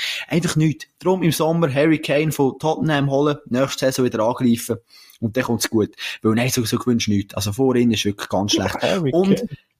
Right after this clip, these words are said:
Speaker 1: ja, wär geil, ja, von Tottenham. Hätte ich, hätte ich sehr Freude. Was meinst du? Nee, unrealistisch. Sie sagen deine Quelle etwas anderes, oder? <laughs>
Speaker 2: Ja, er ist halt schon ein Tottenham-Kind. Er ist
Speaker 1: Ja,
Speaker 2: schon
Speaker 1: aber,
Speaker 2: ein paar
Speaker 1: hey, sorry.
Speaker 2: Mal weg, aber ich
Speaker 1: Ja,
Speaker 2: glaub,
Speaker 1: aber
Speaker 2: jetzt
Speaker 1: der
Speaker 2: wird's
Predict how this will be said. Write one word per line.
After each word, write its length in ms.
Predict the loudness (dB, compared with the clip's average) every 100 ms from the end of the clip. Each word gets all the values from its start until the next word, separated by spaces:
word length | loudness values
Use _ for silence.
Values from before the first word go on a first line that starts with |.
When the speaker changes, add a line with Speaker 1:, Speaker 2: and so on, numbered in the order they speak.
| _ _ _ -2
Speaker 1:
ja, 220 | -2 0
wär 120 | -2 -2
geil, 240 | 0 2
ja, 180 | 2 0
von 160 | -2 -2
Tottenham. 420 | -2 2 2 2
Hätte 220 | -2 0
ich, 120 | 0
hätte 180 | -2 -4
ich 40 | 2
sehr 160 | 2
Freude. 420 | 2 0 0 -4 _ -12
Was 360 | -8 -6 -4 -2
meinst 440 | 2 0 -2 -8
du? 40 | -2
Nee, 320 | 0 0 -4 _
unrealistisch. 840 | 0 2 2 2 0 0 -2 -2 -4
Sie 60 | -2
sagen 300 | 0 0 0
deine 160 | 0
Quelle 300 | 0 2 2 2
etwas 180 | 0
anderes, 340 | 0 0 -2 -2
oder? 220 | -4 -2
<laughs> 100 | -4 -8 -8 -8 -8 -8 -10 -10 -8 -6 -6 -2
Speaker 2:
Ja, 260 | 2 4 4
er 80 |
ist 180 | 2 0
halt 180 | 0 0
schon 180 | 2 2
ein 60 | 0 -6 -4
Tottenham-Kind. 1160 | -4 -2 0 0 0 -4 -4 -2 -4 -6 -12 -10
Er 160 | -2 -2
ist 120 | 0
Speaker 1:
Ja, 100 | 0
Speaker 2:
schon 180 | 2 2
Speaker 1:
aber, 140 | 0
Speaker 2:
ein 60 | 0
paar 120 | 2
Speaker 1:
hey, 140 | 2 4
sorry. 320 | 4 4 4 0
Speaker 2:
Mal 180 | 0 2
weg, 300 | 2 0 0
aber 160 | 0 2
ich 80 | 2
Speaker 1:
Ja, 60 |
Speaker 2:
glaub, 120 | 2
Speaker 1:
aber 160 | 2 2
Speaker 2:
jetzt 240 | 0 0
Speaker 1:
der 100 | 2
Speaker 2:
wird's 140 | 2